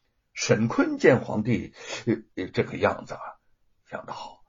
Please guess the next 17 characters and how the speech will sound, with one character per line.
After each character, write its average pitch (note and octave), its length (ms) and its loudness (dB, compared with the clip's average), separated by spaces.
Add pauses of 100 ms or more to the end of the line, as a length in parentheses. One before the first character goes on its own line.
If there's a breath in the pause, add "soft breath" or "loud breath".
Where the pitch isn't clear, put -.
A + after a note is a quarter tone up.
这 D#3+ 100 2
吴 E3 260 -2
承 E3+ 260 -4
恩 D#3+ 140 0
就 D3 180 2
要 A#2 100 2
倒 - 200 2
霉 A#2 180 2
入 F3 260 0
狱 B3 160 0
了， - 340 -4
哭 G#2 200 -4
笑 - 180 0
不 - 140 -10
得， - 220 -10 (200 loud breath)
急 G#3 220 2
忙 E3 340 4